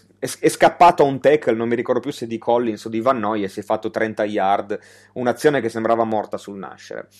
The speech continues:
Ecco, quindi i Bengals hanno delle individualità, tra l'altro ieri, eh, Dunlap, il defensive end, ci ha fatto vedere i sorci verdi, è un fenomeno, ma assieme a lui tornava Sam Hubbard, questo defensive end giovane, molto fisico, molto forte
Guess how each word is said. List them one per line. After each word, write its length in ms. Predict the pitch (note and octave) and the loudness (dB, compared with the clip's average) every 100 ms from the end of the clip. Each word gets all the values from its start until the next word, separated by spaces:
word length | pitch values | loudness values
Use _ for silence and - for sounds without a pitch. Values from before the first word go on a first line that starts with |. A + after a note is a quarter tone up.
| - | -4
Ecco, 160 | A3 | -4
quindi 300 | - D#3+ C3 | -2 -6 -6
i 40 | G3+ | -4
Bengals 440 | F#3+ B3 D3+ - | -4 -2 -2 -2
hanno 400 | - F3 A#2 G#2+ - | -2 -2 -2 -6 -4
delle 220 | A#2+ A#2 | -2 0
individualità, 680 | A#2 A#2 A#2 A2+ A2+ A2 G2 | 0 -2 -2 0 0 0 -2
tra 160 | - B2+ | -2 -2
l'altro 540 | A3+ B3 E3 - - _ _ _ _ _ _ - | -2 2 0 0 -6 _ _ _ _ _ _ -12
ieri, 500 | A#2 D3+ F#3 A3 G3 - _ _ | -4 0 0 -2 -6 -10 _ _
eh, 580 | - A2 G#2 G2 F#2+ - _ _ | 0 4 4 4 0 -4 _ _
Dunlap, 800 | B2+ C#3+ F3 G3 G3 F#3 G3+ - | 2 4 4 2 0 -6 -8 -6
il 100 | A2+ | -10
defensive 420 | A2+ A#2+ A#2 C3 | -6 -8 -6 -4
end, 180 | C#3+ A2+ | -2 -4
ci 140 | - | -6
ha 40 | A2 | -4
fatto 280 | - A#2+ A2+ | -4 -4 -4
vedere 240 | A2 A#2 | -2 -2
i 40 | A2 | -4
sorci 320 | A2+ G2+ A2 | -6 -8 -2
verdi, 320 | B2+ C3+ F#2 | 0 0 0
è 40 | |
un 120 | F#2+ F#2+ | -10 -10
fenomeno, 640 | - A#2 D3+ F#3+ G3+ G3 - _ | -8 -4 -2 -2 -4 -6 -12 _
ma 180 | B2 A#2 | -2 -2
assieme 400 | A#2+ - D3 C#3+ | -2 -4 -4 -2
a 60 | F3 | -2
lui 420 | C3+ A#2+ C#3+ D3 _ _ | -2 -4 -6 -8 _ _
tornava 840 | - F3+ - D3 F2+ G#2 A#2+ C3+ - | 6 6 6 0 -2 0 2 2 -2
Sam 380 | - - C3 B2 | -10 0 0 2
Hubbard, 520 | C#3 C#3+ A2+ F#2+ G2+ | 2 4 2 -2 -4
questo 240 | G2+ A2+ A#2 | -6 -6 -4
defensive 520 | A2+ B2 A2 B2+ A#2 | -6 -6 -8 -6 -4
end 440 | A#2 A#2+ A#2 A2+ - | -4 -4 -4 -4 -4
giovane, 480 | A#2+ A#2+ A2+ B2 | -2 0 0 -2
molto 340 | A#2 A#2+ C3+ C3 | -2 -2 -4 -6
fisico, 440 | - B2 A2+ A2+ | -10 -10 -8 -6
molto 320 | A2+ C3 B2+ | -2 -2 -2
forte 600 | A2+ - G#2+ G2+ - F2+ | -8 -2 0 0 -6 -10